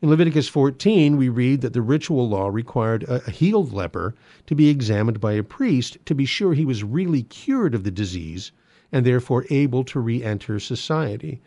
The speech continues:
and, and specifically the synagogue and the temple worship.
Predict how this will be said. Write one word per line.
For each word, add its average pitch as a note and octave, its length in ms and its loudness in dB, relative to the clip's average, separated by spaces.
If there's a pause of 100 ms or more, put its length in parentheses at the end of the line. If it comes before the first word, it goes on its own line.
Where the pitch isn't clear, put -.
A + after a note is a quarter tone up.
(260)
and, A#2+ 200 -2
and B2 160 0
specifically C#3+ 640 0
the G#2+ 100 -4
synagogue A#2+ 760 -4
and G#2+ 200 -6
the G2+ 80 -8
temple E3 340 0
worship. - 420 -12